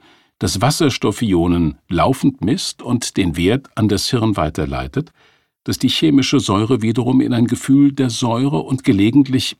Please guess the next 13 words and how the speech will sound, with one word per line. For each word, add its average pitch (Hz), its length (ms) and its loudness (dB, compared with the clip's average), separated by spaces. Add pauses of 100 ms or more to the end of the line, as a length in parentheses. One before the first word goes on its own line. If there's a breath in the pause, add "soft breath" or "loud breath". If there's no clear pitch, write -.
(120)
in 131 180 0
eine 110 260 0
Bewusstseinsveränderung 98 1700 -2
verwandelt. - 640 -8 (400)
Wie 78 100 -8
gesagt, 87 480 -4 (480)
ist - 180 -8
das - 160 -2
Ziel 82 240 -2
dieses 92 320 -4
Kapitels 113 520 -4
zu 135 100 -2
vermitteln, 120 580 0